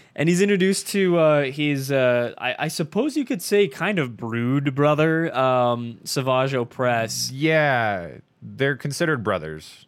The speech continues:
Speaker 2: Yeah, by the, by the Night Sisters. Um,
Speaker 1: Yeah.
Speaker 2: they're not technically important. It's just something to know about that Maul's alive, and by the end of the series, his current whereabouts are unknown.
Speaker 1: Yeah, he has robot legs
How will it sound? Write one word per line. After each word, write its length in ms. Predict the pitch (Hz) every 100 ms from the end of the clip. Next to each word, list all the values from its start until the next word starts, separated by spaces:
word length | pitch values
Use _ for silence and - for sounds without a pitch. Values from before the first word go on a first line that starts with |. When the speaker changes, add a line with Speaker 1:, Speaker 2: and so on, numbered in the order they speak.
| -
Speaker 2:
Yeah, 500 | 170 175 160 135 117
by 260 | 107 135
the, 280 | 127 127 123
by 160 | 127 127
the 100 | 120
Night 300 | 123 123 113
Sisters. 680 | - 110 - 113 110 - 110
Um, 100 | 117
Speaker 1:
Yeah. 480 | 127 123 123 73 76 92 _
Speaker 2:
they're 200 | 180 285
not 220 | 285 226
technically 500 | - 165 180 175 190
important. 420 | 180 170 175 175 143
It's 140 | 135
just 240 | 143 -
something 400 | - 151 135 147
to 100 | 139
know 200 | 127 120
about 360 | 117 120 117 -
that 300 | 117 113 - -
Maul's 380 | 151 165 175 165
alive, 640 | 151 135 131 131 135 127 -
and 140 | 131
by 140 | 123
the 100 | 123
end 100 | 123 123
of 40 |
the 60 | 120
series, 440 | - 120 117 117
his 100 | 113
current 240 | - 117 104
whereabouts 400 | 107 - - -
are 60 |
unknown. 340 | - - _ _ _
Speaker 1:
Yeah, 340 | 113 110 95
he 140 | 92 131
has 180 | 131 120
robot 260 | 143 160
legs 400 | 113 104 123 -